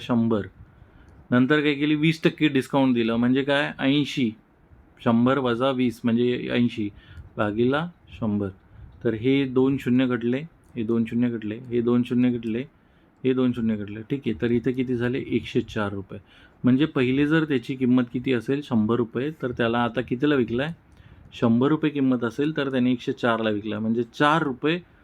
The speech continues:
अधिकने विकला आहे. कशावरती? तर इनिशियल म्हणजे जे खरेदी किंवा मनाशी ठरवलेली किंमत, ही मनाशी ठरवलेली किंमत गुणिला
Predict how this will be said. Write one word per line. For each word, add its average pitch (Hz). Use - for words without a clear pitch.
अधिकने 147
विकला 117
आहे. 104
कशावरती? 165
तर 185
इनिशियल 170
म्हणजे 127
जे 156
खरेदी 127
किंवा 139
मनाशी 131
ठरवलेली 123
किंमत, 120
ही 147
मनाशी 143
ठरवलेली 120
किंमत 110
गुणिला 127